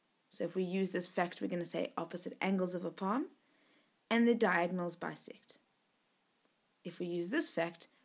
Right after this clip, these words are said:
we're gonna say diags of palm. So these geometry reasons are largely self-explanatory. So if I draw in all my properties on my parallelogram, now I need to remember that these properties are true in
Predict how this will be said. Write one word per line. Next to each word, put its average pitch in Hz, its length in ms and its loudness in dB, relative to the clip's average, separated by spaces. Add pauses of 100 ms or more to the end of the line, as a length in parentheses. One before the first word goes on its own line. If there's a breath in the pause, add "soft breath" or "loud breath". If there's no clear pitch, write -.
we're 196 120 4
gonna 185 180 2
say 185 220 2
diags 165 500 0
of 156 140 -6
palm. - 280 -10 (220 loud breath)
So 254 120 -4
these 277 160 6
geometry 330 440 2
reasons 226 400 2
are 190 140 2
largely 202 480 4
self-explanatory. - 1000 -6 (520 soft breath)
So - 140 -4
if 185 120 -2
I 175 100 6
draw 220 280 10
in 240 80 8
all 214 180 0
my 190 120 2
properties 262 720 -2 (1700)
on 185 100 -4
my 175 120 -2
parallelogram, 185 720 2 (1700 soft breath)
now 214 120 -2
I 208 100 8
need 233 200 4
to 226 100 2
remember 185 380 2
that 175 260 0
these 269 200 4
properties 202 520 -4
are 170 120 -6
true 185 260 -4
in 170 120 -4